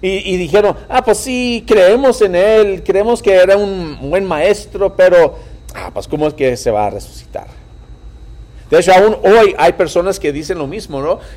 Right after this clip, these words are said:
Que dicen, "No, yo creo que Jesús fue un hombre muy bueno, un maestro muy bueno, que tenía unas enseñanzas muy buenas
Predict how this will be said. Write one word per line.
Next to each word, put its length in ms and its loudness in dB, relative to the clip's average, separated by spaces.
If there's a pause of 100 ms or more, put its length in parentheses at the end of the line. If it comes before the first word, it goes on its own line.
(140)
Que 120 2
dicen, 300 -2
"No, 140 0
yo 260 0
creo 640 4
que 160 0
Jesús 420 -4
fue 220 2
un 140 2
hombre 320 2
muy 180 2
bueno, 260 0
un 140 -2
maestro 500 0
muy 200 2
bueno, 260 0
que 140 -2
tenía 440 0 (280)
unas 320 2
enseñanzas 720 0
muy 220 0
buenas 480 -2